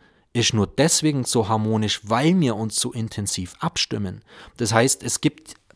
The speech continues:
beispielsweise Thema X Y, das fällt dem Stadtrat X Y jetzt ein.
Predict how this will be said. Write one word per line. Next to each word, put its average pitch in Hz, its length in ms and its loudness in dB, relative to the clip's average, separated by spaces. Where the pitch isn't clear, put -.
beispielsweise 139 640 0
Thema 170 360 6
X 165 240 0
Y, 170 480 2
das 151 140 0
fällt 151 260 4
dem 143 100 2
Stadtrat 151 560 -2
X - 180 -6
Y 143 460 2
jetzt 151 460 2
ein. 135 280 -6